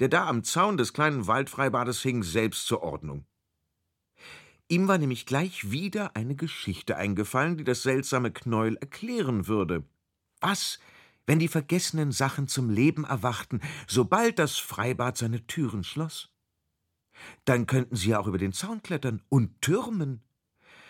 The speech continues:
Aber das war eher unwahrscheinlich. Außerdem war Theo nicht zum Geschichtenausdenken hergekommen. Er musste seinen Schlüssel wiederfinden,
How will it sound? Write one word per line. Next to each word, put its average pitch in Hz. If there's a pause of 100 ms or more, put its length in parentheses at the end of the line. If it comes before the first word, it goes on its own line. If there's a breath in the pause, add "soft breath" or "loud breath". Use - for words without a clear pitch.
(220 loud breath)
Aber 113
das 110
war 113
eher 107
unwahrscheinlich. 123 (240)
Außerdem 139
war 107
Theo 123
nicht 101
zum 95
Geschichtenausdenken 90
hergekommen. 80 (520 loud breath)
Er 139
musste 180
seinen 147
Schlüssel 139
wiederfinden, 113